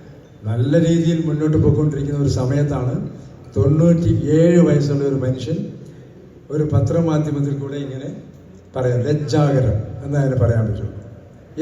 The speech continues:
രണ്ട് കാര്യങ്ങളെ എനിക്ക് പറയാനുള്ളൂ. നമ്മുടെ സാഹിത്യോത്സവം ഈ രണ്ട് പ്രവണതകൾക്കും, ഈ വിഭജനത്തിൻ്റെ പ്ര-, ഭീതി പരത്തുന്ന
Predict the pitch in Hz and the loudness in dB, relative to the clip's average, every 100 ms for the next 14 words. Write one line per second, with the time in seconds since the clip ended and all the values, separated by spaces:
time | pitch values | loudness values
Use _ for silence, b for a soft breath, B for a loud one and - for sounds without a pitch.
0 | 160 156 170 160 151 151 139 127 120 123 | 0 2 2 2 2 0 0 -2 -2 0
1 | 123 127 135 202 - B B B 127 151 | 2 0 -2 -4 -6 B B B -6 0
2 | 170 147 139 139 143 143 127 117 104 92 | 0 0 0 -2 -2 -2 -4 -4 -6 -8
3 | B B B - 160 160 156 170 175 - | B B B -6 -2 0 2 2 4 6
4 | 151 147 143 117 113 107 - - - 143 | 6 4 4 2 0 -4 -8 -12 -6 0
5 | 131 143 147 143 147 143 139 135 135 127 | 0 2 0 -2 -2 -2 -2 -2 -2 -2
6 | 120 127 143 143 139 135 139 - 135 | 0 2 4 4 4 2 2 0 -4